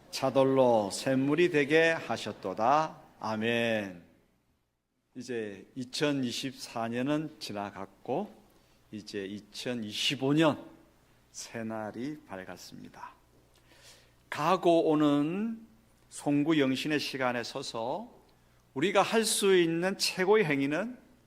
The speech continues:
시간과 우주의 창조주이신 하나님을 예배하는 일입니다. 송군 영신 예배를 통해서 우리는 하나님께 영광을 올려드리며 동시에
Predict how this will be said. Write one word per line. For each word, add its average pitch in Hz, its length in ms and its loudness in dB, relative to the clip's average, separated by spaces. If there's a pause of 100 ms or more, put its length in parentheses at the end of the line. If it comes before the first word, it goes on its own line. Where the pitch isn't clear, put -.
(460)
시간과 180 1160 2
우주의 175 420 4
창조주이신 165 1400 0 (440)
하나님을 165 680 2 (200)
예배하는 131 600 2
일입니다. 90 540 -14 (680)
송군 147 440 -2
영신 127 540 -2
예배를 131 640 0
통해서 120 800 -4 (580)
우리는 175 220 4
하나님께 196 500 2
영광을 175 720 2
올려드리며 123 920 -2
동시에 165 680 2